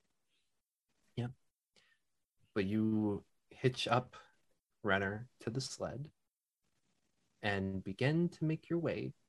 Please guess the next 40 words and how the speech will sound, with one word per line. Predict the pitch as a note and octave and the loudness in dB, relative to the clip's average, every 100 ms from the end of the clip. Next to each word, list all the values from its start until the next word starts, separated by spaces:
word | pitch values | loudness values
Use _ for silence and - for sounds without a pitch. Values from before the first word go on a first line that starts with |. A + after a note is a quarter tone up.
| _ | _
back | A#3 F#3+ - _ - - _ _ _ _ _ _ _ _ - - | -8 -8 -12 _ -20 -20 _ _ _ _ _ _ _ _ -20 -12
to | C#3 | -8
Kirkonic. | C#3+ - F#2+ D2 - _ - _ _ _ _ _ _ _ _ _ _ _ _ _ _ _ _ _ _ _ - | -6 -4 -6 -6 -12 _ -20 _ _ _ _ _ _ _ _ _ _ _ _ _ _ _ _ _ _ _ 2
And | D#3 | 4
that's | B2+ - | 4 2
where | G#2 | -2
we're | G2+ | -2
gonna | G2 G2+ | -2 -4
take | F#2+ - | -6 -8
our | F#2+ | -10
break. | - - - - - _ _ _ _ _ _ _ _ _ - | -12 -20 -20 -20 -20 _ _ _ _ _ _ _ _ _ 0
All | G#2+ F2+ | 2 6
right, | F#3 F#3+ | 6 12
y'all. | A3 C#4+ - - - | 12 12 8 -4 -8
So, | - G3+ F#3+ | 10 12 12
uh, | D#3 E3+ | 12 12
yeah, | F3+ C4+ | 12 10
we'll | F#3 D#3+ | 10 10
do, | E3+ F3+ F3 F3 | 12 12 12 12
we'll | E3 E3+ | 12 12
be | F3 | 12
back | F3 F3 | 12 10
in | F3 | 6
a | C#3+ - - | 6 2 0
quick | F3 - | 2 2
seven | - - F3+ F3 E3+ E3 | -2 6 10 10 10 8
to | D3 | 6
ten. | - E3 E3+ E3+ | 8 12 12 12
Get | D#3+ - | 10 10
that | D3 C3+ | 10 12
bio | C3 C3+ | 12 12
break, | C3+ C3+ C3 | 10 8 6
get | A#2 A2+ | 2 0
yourself | - G2+ F#2+ | 2 2 2
a | |
snack, | F#2+ A2 A2+ G#2+ | 0 2 2 2
get | A2+ | 2
yourself | G2+ - A2+ | 2 6 6
some | - G2 G#2 | 6 2 10
water. | C#3+ A#2+ A2+ D#3+ | 12 12 12 12